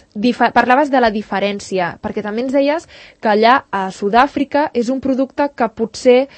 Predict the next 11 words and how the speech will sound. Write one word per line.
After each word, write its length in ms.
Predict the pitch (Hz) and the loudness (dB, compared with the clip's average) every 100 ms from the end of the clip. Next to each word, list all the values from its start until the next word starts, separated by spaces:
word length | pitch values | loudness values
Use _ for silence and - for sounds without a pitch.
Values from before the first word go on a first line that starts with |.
| - _ - | -20 _ -6
eh, 1120 | 220 214 214 208 202 202 196 190 185 175 175 - - _ _ _ - | -2 0 0 0 0 -2 -4 -6 -8 -12 -14 -18 -20 _ _ _ -8
diguéssim, 400 | 208 240 240 214 | 0 2 2 -2
que 100 | 285 | 0
la 80 | 220 | 0
diferència 640 | 220 233 247 262 - 262 | 0 0 0 -2 0 0
que 200 | 254 254 | 0 0
li 100 | 247 | 4
heu 80 | 247 | 4
donat, 380 | 240 220 170 165 _ - _ | 4 -2 -4 -6 _ -20 _
diguéssim, 540 | 190 202 202 - 190 190 | -8 -2 -4 -4 -6 -4
d'imatge... 580 | 190 226 269 208 247 | -2 0 0 4 2